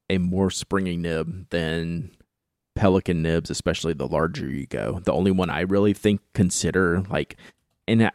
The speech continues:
I'd say it's even borderline, like the Platinum thirty-seven seventy-six nibs, when you get into medium and above tip sizes, medium and broad, they have a little bit of spring. They have more than the custom eight twenty-three, in my opinion, which Patrick is say-,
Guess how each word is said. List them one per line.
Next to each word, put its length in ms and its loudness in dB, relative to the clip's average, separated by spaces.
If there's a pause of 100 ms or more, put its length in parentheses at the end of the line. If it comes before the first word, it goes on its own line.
(140)
I'd 140 -4
say 160 4
it's 160 2
even 180 -2
borderline, 760 -2
like 160 -4
the 80 -8
Platinum 520 -2
thirty-seven 460 -2
seventy-six 560 -4
nibs, 580 -2
when 200 2
you 140 0
get 220 -2
into 340 -4
medium 640 -2
and 140 -2
above 340 -2
tip 220 -4
sizes, 400 -4
medium 300 -4
and 140 -4
broad, 380 -4 (520)
they 120 6
have 140 4
a 40 4
little 260 -2
bit 140 -2
of 80 2
spring. 500 0 (200)
They 120 0
have 340 2
more 600 4
than 140 -2
the 60 -6
custom 400 -4
eight 180 -8
twenty-three, 760 -6
in 180 -4
my 180 -4
opinion, 400 -2
which 260 -6
Patrick 300 -8
is 100 -6
say-, 340 -4